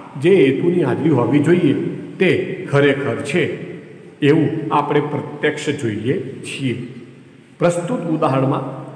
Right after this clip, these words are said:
વક્તા હેતુ વાક્ય રજૂ કરીને શ્રોતાને એમ જણાવે છે કે તે પર્વત પર અગ્નિ છે એ ફલિત સાબિત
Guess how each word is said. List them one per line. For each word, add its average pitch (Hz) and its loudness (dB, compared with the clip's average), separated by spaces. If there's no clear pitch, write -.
વક્તા 143 0
હેતુ 175 -2
વાક્ય 170 0
રજૂ 127 0
કરીને 120 -2
શ્રોતાને 123 2
એમ 151 2
જણાવે 190 2
છે 147 -4
કે 127 -2
તે 131 4
પર્વત 147 2
પર 170 0
અગ્નિ 131 2
છે 135 -2
એ 131 0
ફલિત 143 0
સાબિત 120 -8